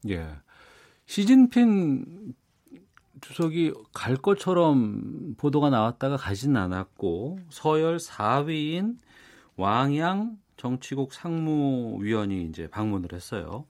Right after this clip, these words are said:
그래도 이제 북한 대사관 개설일의 최고의 고위층 방문이라고 하던데,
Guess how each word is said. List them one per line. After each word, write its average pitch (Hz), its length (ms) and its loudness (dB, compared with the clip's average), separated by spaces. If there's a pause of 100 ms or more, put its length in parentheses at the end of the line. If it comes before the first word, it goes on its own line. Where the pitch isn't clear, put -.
(580)
그래도 180 300 0
이제 165 160 -2
북한 185 320 -4
대사관 160 400 2
개설일의 139 480 -2
최고의 156 1300 -4
고위층 156 420 2
방문이라고 110 540 -4
하던데, 92 400 -8